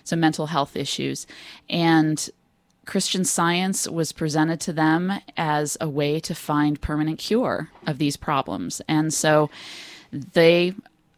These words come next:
took to Christian Science and began practicing it in their lives and, and were completely cured of these problems. And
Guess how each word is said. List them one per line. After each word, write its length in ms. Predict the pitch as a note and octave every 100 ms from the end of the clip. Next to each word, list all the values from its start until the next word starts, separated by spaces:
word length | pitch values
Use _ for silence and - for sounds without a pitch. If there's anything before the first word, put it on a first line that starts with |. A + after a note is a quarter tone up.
| _ _ _ _ _ _
took 240 | - A#3 -
to 100 | A3+
Christian 380 | G#3+ - - -
Science 440 | - E3+ F3 F3
and 60 | D#3
began 360 | D3 E3 D#3+
practicing 520 | - D#3 - F3 E3+
it 40 | D#3
in 80 | D3
their 140 | C#3+
lives 320 | C#3+ D3 D3+
and, 280 | D3 D3 C#3+ - -
and 200 | D#3+ D3+
were 180 | E3+ F#3+
completely 480 | - - D#3+ D3 C#3
cured 420 | - C#3+ C#3+ C3
of 140 | C#3+
these 200 | C#3+ C#3
problems. 600 | - - - F2 F2 - -
And 320 | D#3+ D#3 D3+